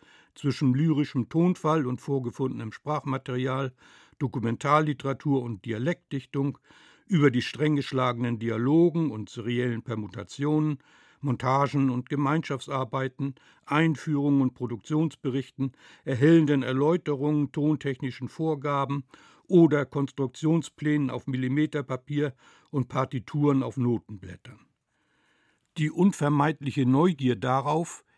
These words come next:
wie das alles wohl klingen mag oder geklungen hat, geht beim Lesen,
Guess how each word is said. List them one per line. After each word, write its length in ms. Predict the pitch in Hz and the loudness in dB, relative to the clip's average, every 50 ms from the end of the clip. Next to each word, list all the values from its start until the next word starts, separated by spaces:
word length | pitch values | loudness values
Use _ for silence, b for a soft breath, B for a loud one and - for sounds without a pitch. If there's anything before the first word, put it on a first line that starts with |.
| _ _ | _ _
wie 140 | - 127 135 | -4 -2 0
das 240 | 127 143 127 - - | 2 2 0 0 -4
alles 380 | - - 143 143 139 117 - - | -4 0 0 0 0 -2 0 0
wohl 180 | 127 123 117 | 2 2 2
klingen 420 | - - 143 156 185 175 139 113 104 | 0 -2 -2 0 2 4 4 2 2
mag 420 | 101 101 110 120 143 165 - - | 0 -2 -2 0 0 -2 -2 -4
oder 220 | 120 117 107 104 | -6 -6 -6 -6
geklungen 560 | 101 110 104 - - 151 170 170 131 104 92 98 | -6 -8 -8 -6 -2 2 4 4 4 2 0 -4
hat, 260 | 113 143 - - b b b b b b b b b | -6 -6 -8 -14 b b b b b b b b b
geht 240 | 147 143 131 - _ | 0 0 0 0 _
beim 220 | 123 113 117 113 | -2 0 0 0
Lesen, 540 | 113 120 127 139 156 165 143 170 175 180 | 2 4 4 4 4 4 2 0 -2 -2